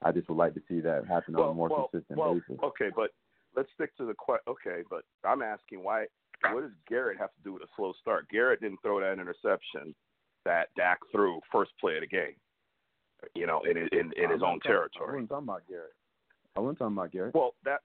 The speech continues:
Speaker 1: I was talking about
Speaker 2: well,
Speaker 1: just
Speaker 2: that
Speaker 1: the team as a whole.
Speaker 2: Well, that,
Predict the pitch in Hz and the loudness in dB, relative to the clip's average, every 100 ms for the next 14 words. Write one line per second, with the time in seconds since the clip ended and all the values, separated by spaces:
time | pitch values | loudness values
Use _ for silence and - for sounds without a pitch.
0 | - 110 147 104 98 - 131 101 156 - | 2 2 4 2 0 -4 -6 -4 -4 0
1 | 104 95 87 101 117 82 - _ _ _ | 0 0 0 4 4 4 -4 _ _ _
2 | _ _ _ _ _ _ 127 - _ 135 | _ _ _ _ _ _ -14 -14 _ -8